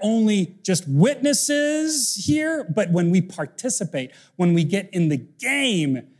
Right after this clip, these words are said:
how that just does amazing things as we all play our part in what God has called us to do. So that's, uh, chapters eleven through fourteen that talk about that. And then the last chapters fifteen and sixteen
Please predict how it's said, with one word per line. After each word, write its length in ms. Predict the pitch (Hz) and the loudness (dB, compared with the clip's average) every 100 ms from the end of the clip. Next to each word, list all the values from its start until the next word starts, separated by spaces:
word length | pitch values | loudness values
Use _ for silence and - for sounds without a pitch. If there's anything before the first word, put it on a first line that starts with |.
| _ | _
how 220 | - 190 175 | -2 0 2
that 340 | 180 202 170 | 0 0 -4
just 220 | 175 - | -4 -2
does 280 | 190 160 147 - | 0 0 -2 0
amazing 920 | 170 165 175 202 226 220 202 190 196 | 2 6 6 4 2 4 4 2 -2
things 480 | 185 185 165 156 147 | -4 -2 0 0 -2
as 120 | 139 | -6
we 280 | 135 180 190 | -2 0 0
all 240 | 170 160 | 0 0
play 280 | 160 165 156 151 | -2 -8 -6 -4
our 140 | 139 | -6
part 440 | - - 151 127 - - - | -4 -2 -2 -4 -12 -20 -4
in 120 | 139 | 0
what 160 | 131 131 | 0 2
God 320 | 143 127 120 - _ | 2 0 -4 -14 _
has 180 | 123 - | -6 -2
called 260 | 139 123 | 0 0
us 220 | 117 - - _ | -2 -6 -8 _
to 140 | - 135 | -6 0
do. 180 | 139 123 | 2 2
So 220 | - 139 | 2 2
that's, 340 | 160 165 - - - - | 2 0 -4 -6 -4 0
uh, 160 | 151 156 | 2 2
chapters 460 | - 185 190 175 - | 0 0 2 0 4
eleven 400 | 170 175 170 185 | 4 4 4 2
through 220 | 180 180 | 4 2
fourteen 880 | - 165 160 - - 185 151 135 - - - | 2 0 0 -2 0 2 4 0 -4 -8 -4
that 140 | 143 | -2
talk 280 | - 180 170 | 2 2 2
about 240 | 151 135 | 2 2
that. 120 | 147 151 | 2 2
And 80 | |
then 80 | 185 | 4
the 80 | 202 | 4
last 400 | 214 233 214 - - - | 2 0 -4 -8 -12 -4
chapters 460 | - 220 208 196 - | 0 0 0 0 0
fifteen 380 | 226 - 220 | 0 4 6
and 100 | 190 | 6
sixteen 680 | 165 - 233 - 175 151 143 | 4 0 -2 -2 -4 -4 -6